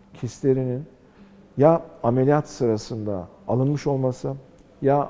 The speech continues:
ameliyatta, e, değil de, e, girişimsel radyoloji veya bizim tarafından boşaltılmış olup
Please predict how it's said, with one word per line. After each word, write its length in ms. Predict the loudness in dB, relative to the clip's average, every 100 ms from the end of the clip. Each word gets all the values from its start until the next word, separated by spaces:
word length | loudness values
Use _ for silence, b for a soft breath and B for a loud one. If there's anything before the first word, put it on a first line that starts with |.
| -4
ameliyatta, 720 | -2 0 0 0 -2 -6 -6 -10 _ b b _ -10
e, 220 | -8 2
değil 260 | 4 6 2
de, 100 | -2 -4 b b b _
e, 200 | 0 0
girişimsel 640 | 0 -2 -2 -4 -2 -2 0
radyoloji 480 | -2 0 -2 -2
veya 300 | -2 0 -2
bizim 220 | -4 -6 -4
tarafından 580 | -4 -4 -6 -6 -6 -8 b b _
boşaltılmış 1120 | -4 -2 -2 -2 -2 -6 -8 -12 -6 -6 -6 -4
olup 220 | -2